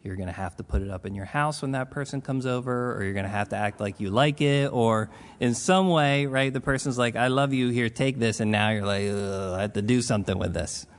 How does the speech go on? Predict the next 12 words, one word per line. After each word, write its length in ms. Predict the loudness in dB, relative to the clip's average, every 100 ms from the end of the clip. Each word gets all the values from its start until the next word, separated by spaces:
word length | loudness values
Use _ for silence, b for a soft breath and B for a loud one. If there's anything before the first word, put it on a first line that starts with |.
| B B B 0
That's 240 | 0 4
not 220 | 2 4
real 160 | 4 4
love, 320 | 4 2 2
that's 240 | 0 2
neediness. 840 | 2 2 4 2 0 -4 -6 -8 -12 B B B B B B B B B B B B B B
So 540 | -4 2 4 6 4
real 340 | 6 6 6 6
love 420 | 6 6 6 4
is 220 | 2 2
given 380 | 4 4 6 4
free. 500 | 2 2 4 2 -2